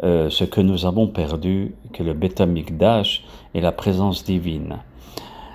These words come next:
Donc c'est pour cela que nous préparons du linge propre avant la semaine de Tisha B'Av. Donc c'est pour cela qu'il faut s'y prendre avant la semaine. À partir de Rosh Chodesh, par exemple, on commence à s'y prendre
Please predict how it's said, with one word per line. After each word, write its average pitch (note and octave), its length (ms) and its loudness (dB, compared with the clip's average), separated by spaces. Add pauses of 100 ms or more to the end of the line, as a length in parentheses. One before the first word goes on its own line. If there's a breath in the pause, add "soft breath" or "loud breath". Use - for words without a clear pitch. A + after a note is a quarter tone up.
(260 loud breath)
Donc F2+ 200 4
c'est G#2+ 120 4
pour B2 160 0
cela C#3+ 300 4
que A#2 140 -2
nous G2+ 160 4
préparons C3 600 0
du G2 120 0
linge B2+ 420 2
propre - 520 0 (340 loud breath)
avant G2+ 420 4
la B2 160 2
semaine A#2 800 2
de F2+ 140 0
Tisha E2+ 400 -2
B'Av. D2 380 -6
Donc D2+ 180 -6
c'est - 140 -10
pour F2 140 -10
cela A2 340 4 (360 loud breath)
qu'il - 140 -8
faut A2+ 120 0
s'y G#2+ 200 -2
prendre B2+ 480 2
avant F#2 460 4
la D#2+ 160 0
semaine. D#2+ 420 -6 (800 loud breath)
À E2 220 4
partir A2 400 2
de D3+ 60 4
Rosh A#2 260 4
Chodesh, A2+ 640 0 (400)
par D#2 160 2
exemple, A2+ 580 2 (260 loud breath)
on F#2+ 100 0
commence D3+ 360 2
à G#2 80 4
s'y - 220 -6
prendre D3+ 460 2